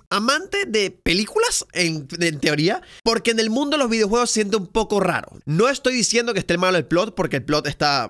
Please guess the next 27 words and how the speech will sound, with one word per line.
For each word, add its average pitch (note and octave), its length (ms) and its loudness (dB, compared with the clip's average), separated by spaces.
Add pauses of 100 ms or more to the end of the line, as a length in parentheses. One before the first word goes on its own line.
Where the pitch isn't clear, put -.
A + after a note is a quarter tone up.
Lo F3 300 2
poco A3 200 0
que A3 120 0
pudo G3 180 2
avanzarle, F3+ 720 2
estuvo F#3 400 0
entretenido, C#3+ 580 0
estuvo D#3+ 640 0
coqueto, F3+ 480 0
por F3+ 140 -2
así C#3 160 -2
decirlo, E3+ 400 0 (260)
pero C#4 240 2
tiene C#4+ 300 0
muchos D4 340 0
aspectos B3+ 400 -2
negativos B3 560 0
que A3+ 160 0
hacen A3+ 280 0
que G#3+ 180 0
no A#3+ 200 2
te C4 120 -2
sientas B3 400 -2
tan A3 160 0
atraído G#3 440 0
al A#3+ 80 0
videojuego. G3+ 720 -2